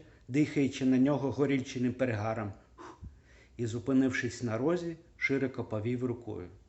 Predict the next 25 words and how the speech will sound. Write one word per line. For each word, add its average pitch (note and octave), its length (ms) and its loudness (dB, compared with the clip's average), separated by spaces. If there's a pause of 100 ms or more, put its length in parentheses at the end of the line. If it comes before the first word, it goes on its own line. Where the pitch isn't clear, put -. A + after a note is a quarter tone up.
(680)
От A#3+ 260 6
нехай A#3 480 6
впадуть B3 640 6
усі C4 360 10
стіни A3 560 8
цих D#3+ 320 2
будинків, E3 560 4 (600)
і D3 160 4
відкриється G3 800 8
нам D#3+ 280 4
все, F#3+ 320 2
що F#3 220 2 (100)
кублиться D#3 580 2
за E3+ 140 6
ними. B2 420 4 (1000)
Повісьте E3 640 2
мене, C#3 400 0 (480)
коли C3+ 280 2
ми C#3 160 4
побачимо, C#3 680 4 (140)
в - 60 -20
кого D3+ 360 2
справді B2+ 680 0 (120)
гарне B2 600 2
життя. A#2+ 580 -4